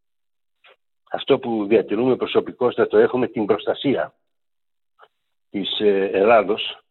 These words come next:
της χώρας μας, όσον αφορά τα ομόλογα τα οποία αγοράζει η, αυτό είναι κατ' εξαίρεση, γίνεται η Κεντρική Ευρωπαϊκή Τράπεζα. Ε, μάλιστα έχουν φτιάξει έναν ειδικό οργανισμό προστασίας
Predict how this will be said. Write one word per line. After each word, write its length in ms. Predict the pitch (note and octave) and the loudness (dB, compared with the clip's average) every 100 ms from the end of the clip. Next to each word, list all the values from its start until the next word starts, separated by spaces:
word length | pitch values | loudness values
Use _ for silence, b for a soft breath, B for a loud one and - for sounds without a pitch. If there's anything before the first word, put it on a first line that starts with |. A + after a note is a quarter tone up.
| _ _ _ _ _ _ _ _ _ | _ _ _ _ _ _ _ _ _
της 140 | - - | -10 -4
χώρας 320 | B2 A#2+ G#2+ | 0 0 0
μας, 440 | B2+ C#3 - - _ _ _ _ _ - | -4 -4 -6 -10 _ _ _ _ _ -8
όσον 400 | B2 C3 B2 A2+ | -4 -4 -4 -4
αφορά 480 | F#2 F#2 G#2 C#3 - | -4 -2 0 0 2
τα 480 | B2 A2 G2+ G2 G#2 | 2 4 4 2 0
ομόλογα 500 | A2 F#2+ C3 C3+ B2+ | -2 0 2 2 0
τα 100 | A#2 | -2
οποία 240 | G#2+ C3+ B2 | -2 2 4
αγοράζει 540 | G2+ G#2 A2 F2+ A#2 _ _ _ _ _ _ _ | 6 6 4 2 -6 _ _ _ _ _ _ _
η, 160 | G#2+ A2 A2 A2 G#2+ G#2+ G2+ F#2+ F2+ - | -8 -6 -2 -2 -2 -2 -4 -8 -10 -8
αυτό 160 | G#2+ C#3+ | -2 0
είναι 80 | |
κατ' 160 | C3 A#2 | 2 0
εξαίρεση, 440 | A#2 C#3+ G#2 - | 2 2 2 0
γίνεται 500 | F2 A#2+ C3+ C3+ D3 - _ _ _ | 0 2 2 -2 -6 -8 _ _ _
η 320 | A2+ A2 G#2+ | -4 -4 -4
Κεντρική 420 | A#2 G#2+ G2 D3 | -2 0 -2 0
Ευρωπαϊκή 500 | D#3 B2+ A#2 G#2+ C#3+ | 2 2 2 0 -2
Τράπεζα. 640 | - A#2 G#2 - - - - _ _ _ _ _ - | 2 2 4 0 -4 -6 -14 _ _ _ _ _ -12
Ε, 540 | A2+ A2 G#2+ G2+ G2+ G2 | -4 0 2 2 0 2
μάλιστα 360 | C3 C#3 - | 2 2 2
έχουν 240 | A2 C3 A#2+ | 0 0 -2
φτιάξει 340 | - A#2+ - | 0 -2 2
έναν 220 | B2 A#2+ | 2 4
ειδικό 280 | A2+ G#2 C#3 | 4 4 4
οργανισμό 500 | C3 G#2 G2 F#2 G#2+ | 4 4 0 0 -2
προστασίας 840 | G2+ E2+ G2 - A2+ F#2 F2+ - | -2 -4 -8 -4 0 0 -2 -8